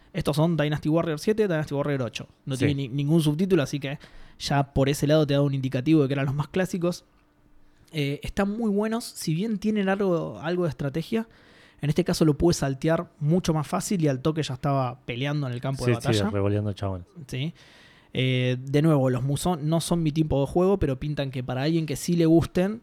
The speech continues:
Speaker 1: eh, están buenos. ¿Sí?
Speaker 2: Claro.
Speaker 1: Yo me entretuve medianamente hasta que me agarró el síndrome del el Musou no me gusta y,
Speaker 2: <laughs> Claro,
Speaker 1: y,
Speaker 2: sí,
Speaker 1: y me
Speaker 2: está,
Speaker 1: aburrí.
Speaker 2: me, me acordé que
Speaker 1: Pero para, <laughs> claro, pero para alguien que sí le gusta, yo supongo que serán juegos buenos.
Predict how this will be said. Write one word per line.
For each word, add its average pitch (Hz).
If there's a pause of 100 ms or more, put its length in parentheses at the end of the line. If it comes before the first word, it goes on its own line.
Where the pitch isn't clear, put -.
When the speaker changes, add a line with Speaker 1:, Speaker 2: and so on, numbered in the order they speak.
(140)
Speaker 1:
eh, 131
están 143
buenos. 120 (280)
¿Sí? -
Speaker 2:
Claro. 101 (180)
Speaker 1:
Yo 190
me 147
entretuve 143
medianamente 147
hasta 147
que 127
me 123
agarró 127
el 143
síndrome 135
del 120
el 123
Musou 135
no 131
me 123
gusta 135
y, 110 (220)
Speaker 2:
<laughs> -
Claro, 131
Speaker 1:
y, -
Speaker 2:
sí, 151
Speaker 1:
y -
me 143
Speaker 2:
está, 131
Speaker 1:
aburrí. 135
Speaker 2:
me, 110
me 107
acordé 110
que 107 (180)
Speaker 1:
Pero 135
para, 131
<laughs> 156
claro, 131 (240)
pero 139
para 143
alguien 220
que 170
sí 202
le 185
gusta, 180
yo 151
supongo 156
que 156
serán 143
juegos 139
buenos. 151